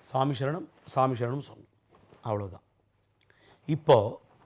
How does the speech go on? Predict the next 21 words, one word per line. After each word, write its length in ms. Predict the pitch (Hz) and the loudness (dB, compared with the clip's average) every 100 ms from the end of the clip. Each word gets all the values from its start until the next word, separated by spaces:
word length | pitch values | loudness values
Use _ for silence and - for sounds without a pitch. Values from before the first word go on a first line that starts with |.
| _ | _
இந்த 220 | - 156 | -6 -2
யாத்திரை 480 | 147 156 196 196 185 | 6 8 8 6 4
வந்து 440 | 170 165 196 208 - | 4 4 2 0 0
குடும்பத்தின் 500 | 160 170 170 156 143 | 0 2 2 0 2
தலைவன் 480 | 139 151 165 147 - _ _ - _ - | 4 4 2 -2 -6 _ _ -20 _ -2
புறப்பட்டாச்சா, 640 | 143 143 139 - 180 107 - _ _ _ _ _ _ _ - _ _ | 0 2 0 4 2 2 -2 _ _ _ _ _ _ _ -20 _ _
அந்த 540 | 131 131 131 120 113 - _ - | 0 2 4 4 2 -6 _ -18
ஐந்து 380 | - 151 175 165 | 0 2 4 4
நாட்களோ, 640 | 156 139 - 135 131 127 | 4 2 0 0 0 2
ஏழு 220 | 131 170 | 4 4
நாட்களோ, 580 | 160 143 - 135 131 123 | 4 2 0 -2 -2 -2
மூணு 360 | 120 160 147 135 | 0 0 2 2
நாட்களோ, 380 | - 131 117 - _ _ - - | 0 -4 -4 -6 _ _ -20 -4
அந்த 200 | - 123 | 0 0
தலைவன் 560 | 113 - 151 196 175 - | 0 2 4 4 2 -2
திரும்பி 320 | 180 202 202 | -2 0 2
வர 140 | 156 120 | 4 2
வரைக்கும் 600 | 110 101 110 110 113 - _ _ _ - _ | 0 -4 -6 -6 -8 -14 _ _ _ -20 _
அந்த 220 | - 120 | 0 0
தலைவனுடைய 560 | 117 135 160 165 143 127 | 2 4 4 4 4 2
மனைவி, 600 | 117 120 143 151 180 202 | 2 0 0 -2 -4 -8